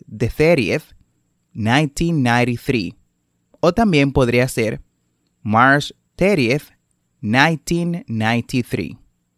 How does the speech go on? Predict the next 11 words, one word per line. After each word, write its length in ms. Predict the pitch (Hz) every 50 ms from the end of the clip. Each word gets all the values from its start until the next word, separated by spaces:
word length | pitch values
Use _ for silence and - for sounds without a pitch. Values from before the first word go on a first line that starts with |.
| _ _ _ _ -
Por 160 | - 135 139
otro 220 | 139 139 135 110
lado, 440 | 107 117 151 190 185 127 110 120 - _ _ _ -
en 180 | 170 190 208
el 100 | 208 196
inglés 340 | 180 151 127 135 165 185 -
británico, 800 | 180 170 143 - - 190 220 220 170 131 - - 135 139 - _ _
esto 320 | - 185 190 - - 233 214
sería 560 | - 226 180 139 120 110 107 117 123 131 - _ _ _ _ _ _ _ _ _ _ _ _ _ _ _ _ _ - -
The 140 | 135 127
thirtieth 600 | 113 - 143 143 147 165 185 190 208 214 208 -